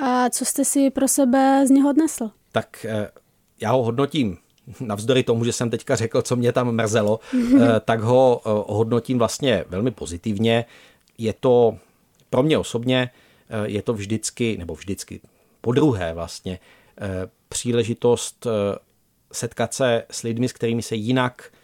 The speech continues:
Speaker 2: stýkám vlastně se všemi na jednom místě. Eh, tam vlastně přijedete opravdu jako do jednoho areálu, tady to bylo v tom Karlsruhe, to bylo prostě v takovém jako veletržním,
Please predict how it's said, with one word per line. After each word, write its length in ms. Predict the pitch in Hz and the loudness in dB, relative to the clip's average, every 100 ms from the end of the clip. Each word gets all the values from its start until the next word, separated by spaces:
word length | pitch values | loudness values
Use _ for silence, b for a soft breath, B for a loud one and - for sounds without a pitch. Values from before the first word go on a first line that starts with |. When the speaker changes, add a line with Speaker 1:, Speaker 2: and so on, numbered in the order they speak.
| - | -20
Speaker 2:
stýkám 520 | - - 107 120 117 | -16 -12 -6 -4 0
vlastně 280 | 113 - 117 | -2 -4 -8
se 120 | 113 | -8
všemi 320 | - - 120 | -8 -6 -4
na 120 | 120 | -4
jednom 280 | 98 110 107 | -4 -4 -4
místě. 400 | 107 98 - 90 | -4 -8 -8 -10
Eh, 600 | - - - - 110 107 | -10 -20 -20 -6 -2 -2
tam 380 | - 113 117 113 | 0 0 0 0
vlastně 320 | 107 - 139 - _ _ | -4 -4 -6 -8 _ _
přijedete 580 | - 131 127 123 135 135 | -6 -2 0 0 -2 -4
opravdu 400 | 113 123 117 131 | -4 -4 -2 -2
jako 360 | 120 127 104 - _ _ _ _ - | 0 0 -2 -6 _ _ _ _ -4
do 140 | 123 | 0
jednoho 280 | 143 127 95 | 0 0 -2
areálu, 600 | 98 143 160 165 170 165 _ _ _ | 0 0 2 2 0 -4 _ _ _
tady 180 | - 120 | -6 -4
to 120 | 123 | -2
bylo 140 | 120 120 | 0 0
v 200 | - - | -2 -12
tom 140 | 104 | -6
Karlsruhe, 460 | 110 113 120 127 117 | 0 0 0 0 -2
to 120 | 110 | 0
bylo 140 | 110 | -4
prostě 240 | 101 - 110 | -6 -10 -14
v 40 | |
takovém 360 | - - 113 101 | -12 -6 -4 -4
jako 160 | 95 | -6
veletržním, 760 | 95 113 117 113 98 107 101 | -4 -2 -2 -4 -4 -4 -4